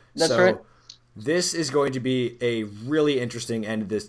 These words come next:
Speaker 2: to this series, and if the Brewers are able to win this series, down three two, but both games at home,
Speaker 1: Mm-hmm.
Speaker 2: um, I think it'll be deserved. However, the way they're going to attack whatever A L team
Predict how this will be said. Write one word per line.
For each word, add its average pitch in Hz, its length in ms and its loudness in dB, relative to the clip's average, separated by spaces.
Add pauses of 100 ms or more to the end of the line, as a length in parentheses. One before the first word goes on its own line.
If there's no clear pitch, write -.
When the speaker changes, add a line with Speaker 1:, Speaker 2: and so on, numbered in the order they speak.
Speaker 2:
to 117 100 -4
this 107 200 0
series, 120 600 -2
and 104 300 -6
if 110 300 -4
the 120 120 -6
Brewers 127 400 4
are 107 100 -2
able 117 300 0
to 113 480 -2
win 113 200 -2
this 127 200 -2
series, 147 400 -2 (200)
down 117 240 0
three 113 200 -2
two, 123 180 2
but 110 220 -2 (220)
both 110 220 0
games 107 220 0
at 98 60 -8
home, 131 300 -4 (180)
Speaker 1:
Mm-hmm. 175 280 2
Speaker 2:
um, 101 280 2
I 113 80 0
think 117 180 0
it'll 110 100 -2
be 104 120 -4
deserved. 107 560 0 (580)
However, 131 800 4 (640)
the 117 200 -4
way 117 380 2
they're 123 120 0
going 120 260 -2
to 113 120 -6
attack 117 460 -2
whatever 113 320 -4
A 113 180 -2
L 123 160 0
team 131 380 -6